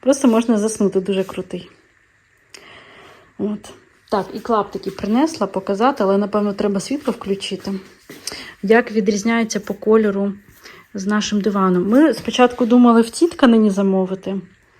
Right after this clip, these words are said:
але, е, нам ціна не дуже сподобалась. Ми вирішили, що для дачі можна щось дешевше. І ось оцей дешевший варіант. Бачите, тут як взагалі такий бархат. Прям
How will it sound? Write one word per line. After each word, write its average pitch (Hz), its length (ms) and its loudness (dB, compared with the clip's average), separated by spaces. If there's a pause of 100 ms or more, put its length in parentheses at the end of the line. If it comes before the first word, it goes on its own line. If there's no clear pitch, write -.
(500)
але, 214 220 2
е, 262 480 2
нам 233 420 0
ціна 196 320 -2
не 185 100 0
дуже 185 220 -6
сподобалась. 247 680 0
Ми 208 80 -4
вирішили, 220 420 0
що 208 200 -4
для 196 160 0
дачі 254 360 0
можна 220 300 -2
щось 214 420 -4
дешевше. - 600 -6 (960)
І 233 40 -6
ось 294 240 2
оцей 226 240 2
дешевший 220 500 -2
варіант. 196 420 0
Бачите, 214 360 0
тут 220 180 -4 (560)
як 214 200 0
взагалі 226 540 -2 (420)
такий 208 280 -8
бархат. 185 600 -6 (460)
Прям 175 160 -6